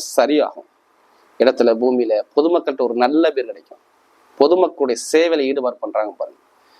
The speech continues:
மெயினா அவங்கெல்லாம் பாருங்க நல்லா இருக்கும். ஆன்மீக சம்பந்தப்பட்ட துறை எல்லாமே சூப்பரா போறதுக்கு வாய்ப்பு இருக்கு. அதே மாதிரி நிறைய பேர் மருத்துவ செலவுகள், கடுமையான செலவை கொடுத்துருக்கும் கன்னிராசி என்பவர்களுக்கு. அஹ், வயிறு சம்பந்தப்பட்ட பிரச்சனைகள்,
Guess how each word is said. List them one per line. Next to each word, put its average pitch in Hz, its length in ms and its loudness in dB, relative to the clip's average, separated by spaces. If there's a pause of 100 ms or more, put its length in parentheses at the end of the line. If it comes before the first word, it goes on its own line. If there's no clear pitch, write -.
(240)
மெயினா 135 300 4
அவங்கெல்லாம் 131 400 2
பாருங்க 123 200 -2
நல்லா 110 160 -2
இருக்கும். 104 240 0 (100)
ஆன்மீக 156 340 -2 (120)
சம்பந்தப்பட்ட 113 480 -6 (100)
துறை 107 180 2 (680)
எல்லாமே 117 340 2
சூப்பரா 156 360 0 (120)
போறதுக்கு 104 300 -8
வாய்ப்பு 82 220 -10
இருக்கு. - 140 -18 (500)
அதே 139 140 4
மாதிரி 156 160 2
நிறைய 135 180 2
பேர் 151 180 -6
மருத்துவ - 420 -2
செலவுகள், 117 280 -4 (120)
கடுமையான 147 480 0
செலவை 120 240 -2
கொடுத்துருக்கும் 107 400 -6
கன்னிராசி 123 460 0
என்பவர்களுக்கு. 101 460 -2 (840)
அஹ், 120 320 2
வயிறு 147 320 2
சம்பந்தப்பட்ட 120 380 -2 (100)
பிரச்சனைகள், 113 440 -2